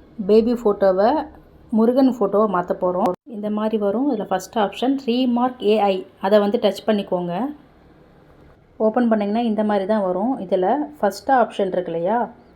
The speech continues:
ஃபேஸ் ஸ்வாப் அப்படின்னு இருக்கு இல்லையா, அதை வந்து டச் பண்ணுங்க. ஓப்பன் பண்ண உடனே இந்த மாதிரி தான் வரும். அதுல அப்லோடு இமேஜுங்க இருக்கு இல்லையா, அதை டச் பண்ணுங்க. டச் பண்ணிங்கன்னா கேலரிக்கு போகும். கேலரியில போய்,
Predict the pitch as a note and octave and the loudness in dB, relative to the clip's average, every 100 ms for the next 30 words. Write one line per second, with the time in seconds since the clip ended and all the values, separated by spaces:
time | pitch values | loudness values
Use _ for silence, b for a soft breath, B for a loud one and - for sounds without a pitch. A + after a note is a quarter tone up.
0 | - _ _ - _ _ - A#3 B3 B3 | -20 _ _ -20 _ _ -4 -2 -2 -6
1 | - - G#3+ G#3+ - - - - A3 G3 | -6 2 2 2 -2 -12 -12 -8 -6 -2
2 | G#3+ G3+ G3 F3+ F3+ A#3+ A3+ F#3 G3+ G3 | -2 -2 -4 0 2 2 0 2 2 2
3 | A#3 G3 F3+ - G3+ F3+ E3+ F3 F3 - | 0 -2 -4 -2 -2 -2 -6 -10 -12 -14
4 | _ _ G#3+ A3 B3 A#3+ G#3+ G3+ G3 A#3 | _ _ -8 -4 -4 -2 -2 -2 -4 -2
5 | A3+ G#3 G3+ F#3+ G3+ F3+ G3 C4+ F#3 F#3+ | -2 -2 -2 0 0 2 0 -2 -2 0
6 | A#3 F3+ F3+ A#3 A3+ G#3 G3 F#3+ G3+ F#3+ | 0 -2 0 4 4 4 0 -6 -6 -2
7 | F#3 F3+ F#3 A3 A#3 F3+ G3 F#3 - G#3 | -2 -2 -4 -2 -2 -2 -2 -4 -4 -6
8 | F#3 F3 F#3+ B3+ - F3+ - G#3 F#3+ F#3 | -4 -4 -6 -6 -6 -8 -2 -4 -2 -4
9 | F#3 C4+ - - b b b _ G3 G#3+ | -2 -2 -4 -8 b b b _ 0 2
10 | B3 G#3 F#3 F#3 F3+ F3 - - _ _ | 2 -2 -6 -6 -6 -6 -16 -20 _ _
11 | _ - F#3+ G#3 A3+ A#3 G#3 F#3+ F#3 F3+ | _ -16 -2 0 2 2 0 -2 0 0
12 | G3 D#4 D#4 | 0 -2 -4